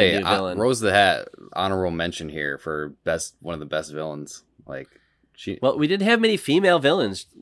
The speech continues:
Speaker 2: last episode, I know, so we just talked about
Speaker 1: Right.
Speaker 2: a bunch of dudes. I picked Gladys, but she was a robot, and, you know, now I'm looking at her, and I'm like, "Damn, Rose, you're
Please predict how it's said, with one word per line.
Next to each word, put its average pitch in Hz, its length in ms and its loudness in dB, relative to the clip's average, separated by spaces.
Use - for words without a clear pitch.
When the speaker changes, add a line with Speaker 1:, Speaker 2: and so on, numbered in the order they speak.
Speaker 2:
last 95 440 -2
episode, 90 400 -6
I 87 60 -4
know, 85 160 -8
so 92 100 -14
we 98 60 -6
just 110 180 -8
talked 117 160 -2
about 113 120 -8
Speaker 1:
Right. 117 60 0
Speaker 2:
a 117 40 0
bunch 113 120 -6
of 95 100 -10
dudes. 123 260 -4
I 113 80 0
picked 170 240 -4
Gladys, 90 480 -4
but 101 120 -8
she - 120 -4
was 139 100 -4
a 117 80 -4
robot, 98 600 -4
and, 87 180 -12
you 95 120 -8
know, 92 260 -2
now 101 320 0
I'm 98 160 -6
looking 98 260 -8
at 90 220 -4
her, 104 180 -4
and 98 60 -2
I'm 85 60 -6
like, 82 160 -12
"Damn, 98 260 -4
Rose, 87 240 -6
you're 117 120 -8